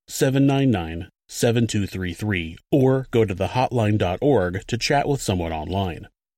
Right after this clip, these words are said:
The great thing about this website is that, at any time, hitting the escape key twice will instantly take your browser to a Google search page. In the event the abuser is nearby,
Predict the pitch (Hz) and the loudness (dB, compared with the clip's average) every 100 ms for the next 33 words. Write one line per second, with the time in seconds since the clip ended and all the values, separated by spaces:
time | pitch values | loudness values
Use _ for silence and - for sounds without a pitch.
0 | - 123 110 101 - 92 85 85 - - | -4 -2 2 0 0 -4 -2 -6 -6 -4
1 | 101 101 104 87 82 - 104 120 104 104 | 0 0 0 -2 -4 -4 -2 0 0 0
2 | - 123 139 147 160 - 87 85 95 - | -4 -4 0 2 2 0 -2 -4 -6 -2
3 | 139 135 127 113 104 - 120 113 - 95 | 2 4 4 4 0 0 -2 -2 -6 -6
4 | - 117 101 87 - 104 104 147 147 - | -2 0 0 -2 -6 -6 0 0 0 -2
5 | 160 151 - 104 - 90 80 98 107 104 | -2 -2 0 -4 -2 -6 -2 0 2 0
6 | 80 - 104 107 117 139 151 131 - 165 | -4 -4 -2 0 2 2 4 2 -2 -2
7 | - - 92 - - - _ _ _ - | -2 -6 -6 -10 -14 -16 _ _ _ 0
8 | 123 117 98 90 98 95 - 101 82 95 | 2 4 4 2 0 -2 -2 -2 -2 -2
9 | 95 90 87 85 90 82 104 101 80 90 | -4 -4 -6 -4 -4 -2 -2 -2 -2 -8